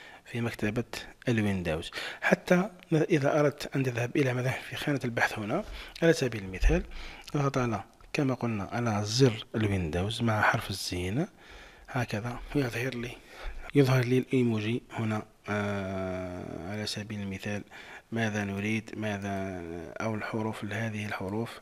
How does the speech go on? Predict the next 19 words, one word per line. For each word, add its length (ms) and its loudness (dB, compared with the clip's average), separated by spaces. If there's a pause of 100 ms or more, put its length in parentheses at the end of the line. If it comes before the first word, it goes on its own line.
ال-، 1500 -10
الأشكال، 880 -2
أو 500 -6
على 300 -4
سبيل 280 -8
المثال 300 -6
هكذا، 480 -6
هكذا 680 -8 (420)
إلى 160 -2 (100)
آخره. 380 -6 (880)
آه، 760 -4 (540)
هذه 540 2 (280)
في 140 -8
الاختصار 1040 -2 (280)
الثاني. 500 -2 (120)
الآن 600 4 (460)
نمر 500 2 (160)
إلى 340 2 (360)
الاختصار 1000 -2